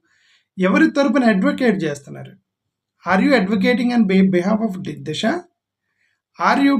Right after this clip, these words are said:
trying to protect delinquent? మీ వాళ్ళకే తెలియాలి.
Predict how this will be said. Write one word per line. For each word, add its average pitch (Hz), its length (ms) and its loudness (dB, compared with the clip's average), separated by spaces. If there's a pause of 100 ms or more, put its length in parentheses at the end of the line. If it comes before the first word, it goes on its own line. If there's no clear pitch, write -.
(120)
trying 226 340 2
to 294 160 -2
protect 220 420 -2
delinquent? 240 520 2 (1800)
మీ 190 220 2
వాళ్ళకే 262 360 0
తెలియాలి. 165 420 -2